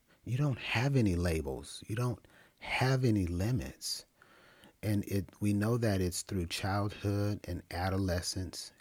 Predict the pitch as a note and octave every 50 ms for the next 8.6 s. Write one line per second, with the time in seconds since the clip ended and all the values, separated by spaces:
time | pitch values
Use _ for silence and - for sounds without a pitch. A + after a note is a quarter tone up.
0 | _ _ - G2 F#2 F2+ D#2+ - - - - - - F#2 F#2+ G2 G2 F#2+ F#2 F2+
1 | E2 - F#2 F#2+ G#2 - - F2+ F2 D#2+ D#2 D#2 D2+ D2+ D#2 D#2 - - - -
2 | _ _ - - - - - - - _ _ - G2 F#2 E2 D2 F#2 F#2 F2 E2
3 | D#2+ D#2+ E2 F2 - - - G#2 G#2+ F#2 F2+ - - - - F#2 F#2 E2+ E2 D#2+
4 | E2 - G2+ G2 G2 G2+ G#2 A#2+ D3 C#3 F#2 D#2 D2 D#2 - - - - _ _
5 | _ _ _ _ _ _ _ - - F2 - - G2+ F2 - - F2+ D#2+ E2 F#2
6 | B2+ C3+ A#2+ E2 C#2 D2+ D2 C#2+ - - - - - _ _ _ _ _ _ _
7 | _ _ - F2 E2+ D2+ - - D2 C#2+ - - D#2 D#2 E2 D#2+ C#2+ D#2 D#2 -
8 | - F2+ - - F#2 F2 - - - G#2 A2